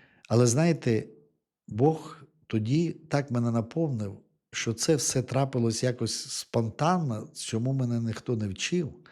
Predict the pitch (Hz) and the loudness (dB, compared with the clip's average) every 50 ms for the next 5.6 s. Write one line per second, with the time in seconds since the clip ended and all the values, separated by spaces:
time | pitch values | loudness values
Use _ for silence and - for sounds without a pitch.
0 | - - - - - - - - - - _ _ - 123 123 127 127 131 131 131 | -20 -20 -20 -20 -20 -20 -20 -20 -20 -20 _ _ 2 4 6 6 6 6 4 4
1 | 131 120 - 135 123 131 151 151 139 135 120 110 117 135 135 131 123 120 113 120 | 2 0 0 0 0 2 2 2 2 0 0 0 2 2 2 2 2 2 0 0
2 | 123 120 - 120 117 117 117 117 113 110 107 92 - - - 90 92 98 107 101 | -2 0 2 2 2 4 2 2 0 -2 -2 -4 -6 -8 -8 -6 -6 -4 -4 -4
3 | 92 - 107 85 92 95 90 87 - _ _ _ _ _ _ _ _ _ _ _ | -6 -8 -10 -10 -10 -12 -12 -14 -18 _ _ _ _ _ _ _ _ _ _ _
4 | _ _ _ _ _ _ _ _ _ - - _ _ - - - - 113 107 110 | _ _ _ _ _ _ _ _ _ -20 -20 _ _ -4 -2 -2 -2 0 0 2
5 | 135 170 170 156 135 95 90 92 92 90 - | 2 2 2 2 0 -2 -4 -6 -8 -10 -12